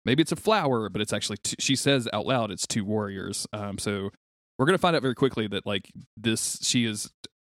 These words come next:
uh, burying her, all of her personal stuff to be this Shi'ar warrior person.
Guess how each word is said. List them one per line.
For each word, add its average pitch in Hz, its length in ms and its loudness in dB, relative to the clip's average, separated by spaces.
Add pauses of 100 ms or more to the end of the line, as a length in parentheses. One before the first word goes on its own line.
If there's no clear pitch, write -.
(200)
uh, 104 360 -4 (100)
burying 135 580 2
her, 110 400 0
all 117 180 2
of 110 100 -4
her 110 100 -2
personal 104 640 -2 (160)
stuff - 320 -6
to - 140 -4
be 104 240 -4
this 98 320 -6 (100)
Shi'ar 101 480 0
warrior 98 340 -6
person. - 500 -8